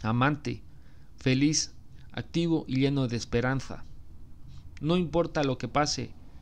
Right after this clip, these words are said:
me niego completamente a tener miedo. Optimismo es mi nueva actitud.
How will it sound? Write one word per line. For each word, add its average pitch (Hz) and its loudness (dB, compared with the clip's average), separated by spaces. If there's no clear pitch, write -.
me 135 4
niego 156 4
completamente 143 0
a - -6
tener 127 0
miedo. 135 -2
Optimismo 139 0
es 147 0
mi 143 4
nueva 139 2
actitud. 117 -2